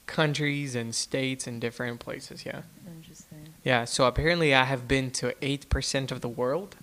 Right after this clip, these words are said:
Speaker 2: Okay.
Speaker 1: which sounds so insignificant,
Speaker 2: Mm-hmm.
Speaker 1: but I have, um, I have been to s-, fifteen, s-, fifteen, seventeen countries. I can't remember.
Speaker 2: Okay,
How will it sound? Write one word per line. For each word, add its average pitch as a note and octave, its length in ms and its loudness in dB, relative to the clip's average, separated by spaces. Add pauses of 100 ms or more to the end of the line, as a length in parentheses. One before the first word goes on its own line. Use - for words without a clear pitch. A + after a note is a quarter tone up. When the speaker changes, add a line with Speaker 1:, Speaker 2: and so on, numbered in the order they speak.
(180)
Speaker 2:
Okay. E3+ 360 -12 (120)
Speaker 1:
which C#3 220 2
sounds B2+ 480 0
so C#3+ 1040 4 (220)
insignificant, C3+ 1000 -4 (200)
Speaker 2:
Mm-hmm. E3+ 600 -10
Speaker 1:
but B2 640 2 (140)
I B2+ 220 6
have, B2 420 0
um, A2 720 -2 (640)
I - 80 -4
have C3 160 -2
been C#3 180 0
to C3+ 120 -6
s-, - 580 -6 (540)
fifteen, G3+ 600 -4
s-, - 460 -8 (160)
fifteen, F#3 340 2
seventeen D#3+ 440 0
countries. C#3 340 -6
I C3+ 60 -6
can't D3 200 -2
remember. B2 480 -4
Speaker 2:
Okay, F3 140 -10